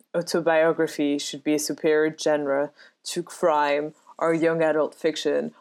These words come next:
or fantasy. There are amazing <laughs> fantasy books and there are really shit autobiographies or,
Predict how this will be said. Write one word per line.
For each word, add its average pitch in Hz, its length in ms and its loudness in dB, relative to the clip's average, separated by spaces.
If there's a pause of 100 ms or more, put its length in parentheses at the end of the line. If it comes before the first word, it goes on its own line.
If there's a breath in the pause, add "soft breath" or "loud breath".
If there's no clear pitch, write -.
(140 loud breath)
or 185 180 0
fantasy. 156 880 -4 (140)
There 165 140 4
are 165 60 4
amazing 165 1040 2 (100)
<laughs> - 100 -20
fantasy 160 580 -2
books - 400 -2
and 156 140 -2
there 147 100 2
are 151 60 0
really 147 380 0
shit - 360 -2
autobiographies 143 920 -4
or, 143 180 -2